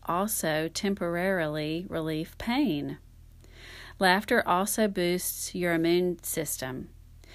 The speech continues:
This is because of the reduction in stress that I was talking about just a moment ago, but it's also because laughter increases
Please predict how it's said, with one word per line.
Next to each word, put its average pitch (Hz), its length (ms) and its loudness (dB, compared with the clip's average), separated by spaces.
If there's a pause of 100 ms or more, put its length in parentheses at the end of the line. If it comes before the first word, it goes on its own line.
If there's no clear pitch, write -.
(380)
This 269 240 4
is 359 160 2
because 294 580 4
of 196 120 2
the 175 100 2
reduction 160 480 2
in 156 100 2
stress 151 380 -2
that 160 160 -2
I 151 140 0
was - 260 -6 (140)
talking 156 360 -2
about 147 220 0
just 156 180 -6
a 160 60 -2
moment 151 300 0
ago, 147 400 -4 (440)
but 190 300 6
it's 202 220 -2
also 302 280 0
because 196 440 0
laughter 175 560 0
increases 170 960 -2